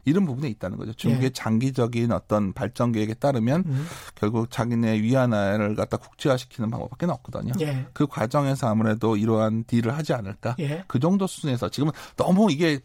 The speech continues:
Speaker 1: 짧게 이루어지는 아니고요. 아까
Speaker 2: 그렇죠.
Speaker 1: 남중국해 문제 같은
Speaker 2: 아,
Speaker 1: 것도
Speaker 2: 예.
Speaker 1: 당연히 미국 내에도 강경파가 있고 중국
Speaker 2: 그렇습니다.
Speaker 1: 내도 강경파가
Speaker 2: 예.
Speaker 1: 있고
Speaker 2: 예.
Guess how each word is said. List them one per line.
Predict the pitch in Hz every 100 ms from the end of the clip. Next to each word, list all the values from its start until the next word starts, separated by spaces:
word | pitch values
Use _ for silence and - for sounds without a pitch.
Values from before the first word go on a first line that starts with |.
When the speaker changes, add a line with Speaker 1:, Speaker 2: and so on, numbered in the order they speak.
| _
Speaker 1:
짧게 | - 240 - 214
이루어지는 | 131 143 175
아니고요. | 110 113 117
아까 | -
Speaker 2:
그렇죠. | 120 139
Speaker 1:
남중국해 | 165 208 190 208
문제 | 123 131
같은 | 120 139
Speaker 2:
아, |
Speaker 1:
것도 | 107 - 180 151
Speaker 2:
예. | 143 170 -
Speaker 1:
당연히 | - - 135 196 247 151
미국 | 117 151
내에도 | 151 135 135
강경파가 | 127 113 117 - 107
있고 | 90 - 104 -
중국 | - 110
Speaker 2:
그렇습니다. | 123 139
Speaker 1:
내도 | 147
강경파가 | 127 123 113 175 135 -
Speaker 2:
예. |
Speaker 1:
있고 | - -
Speaker 2:
예. | 139